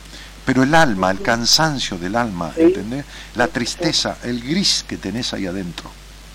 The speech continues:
Speaker 1: de
Speaker 2: Ujú.
Speaker 1: este alma. Porque eras una nenita y dejaste de serlo de un día para el otro. Porque, eh, a ver, porque, porque no se puede,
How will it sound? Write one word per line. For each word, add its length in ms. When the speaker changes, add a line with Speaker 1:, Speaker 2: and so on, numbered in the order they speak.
Speaker 1:
de 80
Speaker 2:
Ujú. 100
Speaker 1:
este 180
alma. 360
Porque 300
eras 300
una 180
nenita 560
y 60
dejaste 400
de 80
serlo 240
de 60
un 60
día 120
para 180
el 80
otro. 340
Porque, 440
eh, 640
a 60
ver, 320
porque, 260
porque 240
no 100
se 140
puede, 460